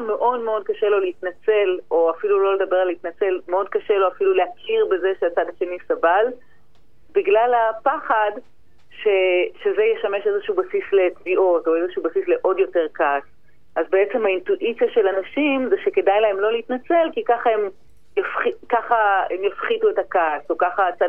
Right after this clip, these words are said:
השני יבוא אליהם בפחות, אה, דרישות. ומה שאנחנו מוצאים במחקרים זה שהאינטואיציה הזאת היא, שההפך בדיוק הוא הנכון. זאת אומרת, האינטואיציה הזאת היא לא נכונה. כי הרבה פעמים לצד הנפגע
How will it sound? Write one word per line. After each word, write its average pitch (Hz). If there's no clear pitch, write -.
השני 180
יבוא 170
אליהם 165
בפחות, 160
אה, 156
דרישות. 180
ומה 202
שאנחנו 233
מוצאים 262
במחקרים 277
זה -
שהאינטואיציה 240
הזאת 214
היא, 202
שההפך 233
בדיוק 185
הוא 202
הנכון. 156
זאת -
אומרת, 165
האינטואיציה 180
הזאת 175
היא 170
לא 180
נכונה. 156
כי 185
הרבה 190
פעמים 202
לצד 185
הנפגע 185